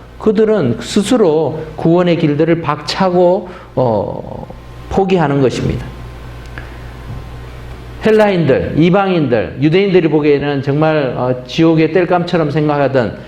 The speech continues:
그러한 민족들이 하나님을, 하나님의 그 구원의 계획을 알고 예수님을 믿으니까 이들이 하나님의 자녀가 되죠.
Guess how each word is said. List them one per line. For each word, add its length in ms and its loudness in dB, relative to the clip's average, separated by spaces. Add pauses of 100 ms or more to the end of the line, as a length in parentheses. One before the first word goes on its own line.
(180)
그러한 340 2
민족들이 840 2 (840)
하나님을, 1200 2
하나님의 480 2
그 300 2
구원의 360 2
계획을 360 2
알고 420 0
예수님을 480 2
믿으니까 720 0 (260)
이들이 480 4
하나님의 440 2
자녀가 380 2
되죠. 260 -8